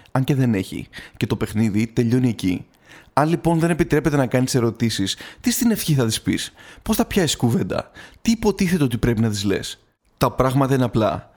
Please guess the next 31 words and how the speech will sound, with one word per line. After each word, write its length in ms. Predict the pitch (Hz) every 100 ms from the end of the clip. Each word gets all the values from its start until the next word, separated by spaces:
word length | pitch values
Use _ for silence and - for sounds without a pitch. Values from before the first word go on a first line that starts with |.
| _ -
Πρώτα 220 | 127 131
απ' 120 | 117
όλα, 280 | 131 104 104
χρειάζεται 500 | - 120 123 131 135
να 80 | 156
της 160 | 135
δημιουργήσεις 640 | 117 113 113 107 110 127 127
αρκετό 340 | 127 113 -
ενδιαφέρον 640 | 123 123 123 120 107 107 113
για 140 | 110
να 80 | 117
θέλει 180 | 113 156
να 60 | 170
σε 120 | 151
γνωρίσει. 580 | 123 113 113 - 95 - _ - -
Μην 140 | - 143
ξεχνάς 540 | - 156 117 107 -
πως 180 | - 110
όταν 180 | 156 175
κάνεις 240 | 180 170
την 120 | -
κίνηση 340 | 113 127 123 127
να 60 |
μιλήσεις 400 | 120 104 104 110
και 100 | -
να 80 | 127
φλερτάρεις 500 | 117 113 - 123 117
κάποια 280 | - 127 139
που 80 | 127
σου 180 | - 104
αρέσει, 420 | 107 110 92